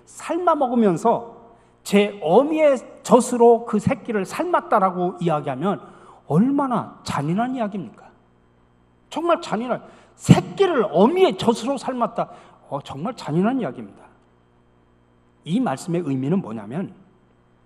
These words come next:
하나님을 공경한다고 하면서 상식을 벗어나는 비인격적이고 무자비한 행동을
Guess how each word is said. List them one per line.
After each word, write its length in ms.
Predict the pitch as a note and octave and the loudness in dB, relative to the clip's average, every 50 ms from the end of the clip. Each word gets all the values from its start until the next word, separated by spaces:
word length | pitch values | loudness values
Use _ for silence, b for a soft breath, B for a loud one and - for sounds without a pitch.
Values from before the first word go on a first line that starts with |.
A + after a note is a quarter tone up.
| _ _ | _ _
하나님을 680 | _ - - - C#4+ C#4 C4+ C4+ C4+ B3+ B3+ B3 A#3 A3+ | _ -16 -12 -12 -10 -10 -10 -10 -10 -10 -10 -10 -12 -12
공경한다고 960 | A#3 - F#3 F#3+ G3 G3+ F#3+ G3+ G3+ F#3+ F#3+ E3+ G3+ G3 F3 E3+ D#3+ D3+ C#3+ | -12 -12 -10 -8 -6 -6 -6 -8 -10 -10 -12 -14 -14 -12 -12 -12 -14 -14 -16
하면서 580 | - - G3 E3 C3+ A#2+ A2+ - - C3+ - - _ _ _ _ _ _ _ _ _ _ _ _ b b b b b b b _ | -10 -8 -8 -8 -8 -10 -12 -16 -18 -20 -20 -20 _ _ _ _ _ _ _ _ _ _ _ _ b b b b b b b _
상식을 720 | - - - - D4+ D#4 D#4 C4+ - - B3 A#3+ A3 G3+ | -16 -12 -10 -8 -6 -6 -6 -6 -8 -6 -4 -4 -4 -4
벗어나는 640 | - - F#3 F3+ - F3 D#3+ D3 D3 C3+ B2 A#2 - | -4 -6 -8 -6 -4 -4 -4 -2 -4 -4 -6 -8 -6
비인격적이고 1300 | - E3+ E3 F3+ A3+ A3+ G3 A#3+ B3+ B3 - - A#3+ G#3+ - - - F#3 D#3 D#3 D3+ C#3+ C3+ B2+ A#2+ B2+ | -4 -2 -2 -2 0 2 2 2 2 0 -2 -4 -4 -4 -6 -8 -10 -10 -10 -10 -12 -12 -12 -12 -12 -12
무자비한 580 | C#3 F#3 G3+ - A#3+ A3+ - - A3 G3 G3 F3+ | -10 -6 -2 -2 -2 -2 -2 -4 -4 -2 -4 -6
행동을 680 | - - D4 C#4+ C4+ A3+ A3 F#3+ F#3+ G3+ A3+ A#3 | -6 -4 -4 -4 -2 0 -2 0 0 -2 -2 -4